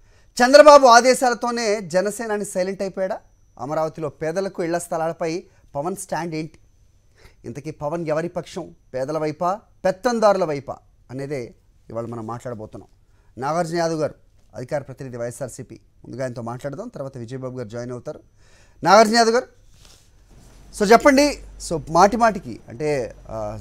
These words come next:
సినిమా అంటే మీ ప్రకారం ఆయన చెప్పేది సినిమా గ్యాప్స్లో వచ్చి ఒక, ఆ, మీటింగ్ పెడతారు, ముఖ్యమంత్రిని ప్రశ్నిస్తారు,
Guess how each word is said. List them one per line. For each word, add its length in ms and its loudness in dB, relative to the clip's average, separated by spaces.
సినిమా 320 2
అంటే 220 -2
మీ 200 -4
ప్రకారం 440 0
ఆయన 120 -2
చెప్పేది 460 -6
సినిమా 400 0
గ్యాప్స్లో 840 -2
వచ్చి 380 -4
ఒక, 220 -6
ఆ, 540 -4
మీటింగ్ 400 -6
పెడతారు, 520 -6
ముఖ్యమంత్రిని 680 -8
ప్రశ్నిస్తారు, 680 -4